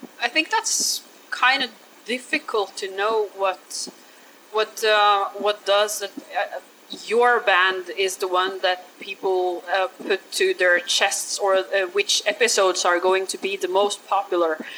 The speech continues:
Sometimes I get surprised that, like, why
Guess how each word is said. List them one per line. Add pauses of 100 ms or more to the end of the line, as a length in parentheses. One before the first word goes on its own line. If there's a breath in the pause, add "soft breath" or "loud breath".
(300 loud breath)
Sometimes
I
get
surprised
that,
like, (340)
why